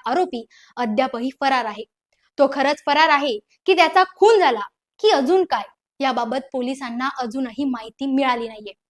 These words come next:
दोनशे पेक्षा जास्त दिवस उलटून गेले, पण कृष्णाचा पत्ता नाहीये. कृष्णाबद्दलची अपडेट आम्ही या व्हिडिओमध्ये दिली आहे. व्हिडिओची लिंक डिस्क्रिप्शनमध्ये देतोय.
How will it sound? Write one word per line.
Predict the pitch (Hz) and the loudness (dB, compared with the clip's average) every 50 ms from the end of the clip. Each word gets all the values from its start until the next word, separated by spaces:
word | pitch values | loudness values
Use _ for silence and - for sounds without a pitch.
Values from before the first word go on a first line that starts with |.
| _ _ _ _ _ _ - | _ _ _ _ _ _ 0
दोनशे | 240 302 311 320 311 320 349 | 2 4 4 4 4 2 0
पेक्षा | 349 330 302 - - 320 320 269 | 0 0 -2 0 0 0 2 2
जास्त | 294 277 277 - - | 2 0 0 0 -2
दिवस | 330 269 285 285 294 311 320 - - | -4 -2 0 2 2 2 0 -2 -4
उलटून | - 294 294 277 320 415 415 359 | -4 -4 2 4 6 6 6 4
गेले, | 294 240 220 202 208 - _ _ _ _ _ | 2 -2 -4 -8 -12 -18 _ _ _ _ _
पण | 349 359 339 349 | -6 -6 -4 -4
कृष्णाचा | - 269 262 - - 302 294 294 - 311 | -6 -6 -6 -6 -6 -8 -6 -6 -6 -6
पत्ता | 311 - 277 277 - 269 247 | -4 -4 -4 -4 -2 -4 -4
नाहीये. | 233 220 220 214 208 - _ _ _ _ _ _ _ _ _ - | -4 -6 -10 -10 -12 -14 _ _ _ _ _ _ _ _ _ -8
कृष्णाबद्दलची | - 262 262 - 294 285 269 262 254 233 262 262 - - 302 277 | -6 -6 -4 -4 -4 -2 -2 -2 -4 -4 -4 -6 -6 -4 -4 -4
अपडेट | 247 214 233 269 294 277 - _ _ _ _ | -2 0 2 0 0 0 -4 _ _ _ _
आम्ही | 254 277 294 302 311 | 0 2 2 4 4
या | 330 339 | 4 2
व्हिडिओमध्ये | 330 269 294 294 320 320 311 311 285 294 330 | 2 2 2 0 0 0 -2 -2 -4 -6 -6
दिली | 254 277 311 339 - | -6 -4 -2 0 0
आहे. | 170 - - 427 - _ _ _ _ _ _ - | -2 -2 -6 -12 -18 _ _ _ _ _ _ -4
व्हिडिओची | 247 277 262 285 277 277 277 320 302 269 | -2 0 2 2 0 0 -2 -4 -4 -2
लिंक | 277 285 285 240 | -2 -4 -4 -4
डिस्क्रिप्शनमध्ये | 254 262 - - 269 294 294 - - 302 285 277 269 285 | -6 -8 -8 -8 -8 -8 -8 -8 -8 -6 -6 -4 -2 -2
देतोय. | 269 247 320 370 359 302 220 | -2 0 -2 -2 -2 -4 -6